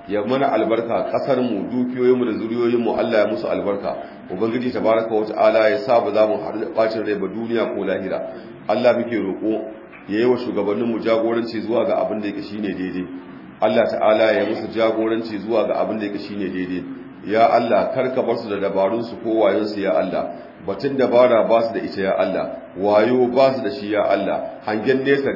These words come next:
duk ba su da shi, ya Allah. Saboda haka duk komai na hannunka, ya Allah.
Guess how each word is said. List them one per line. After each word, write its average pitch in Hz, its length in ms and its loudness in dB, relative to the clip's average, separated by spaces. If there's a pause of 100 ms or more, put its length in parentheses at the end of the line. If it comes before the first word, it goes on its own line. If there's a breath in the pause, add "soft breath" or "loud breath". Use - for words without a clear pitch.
(140)
duk - 300 2
ba - 180 6
su - 80 -4
da 104 80 -4
shi, 95 200 -8
ya 90 120 0
Allah. 80 640 -6
Saboda 117 320 2
haka 113 220 -4
duk 123 180 -6
komai 127 280 4
na 113 200 0
hannunka, 107 320 -4
ya 95 160 -2
Allah. 85 260 -4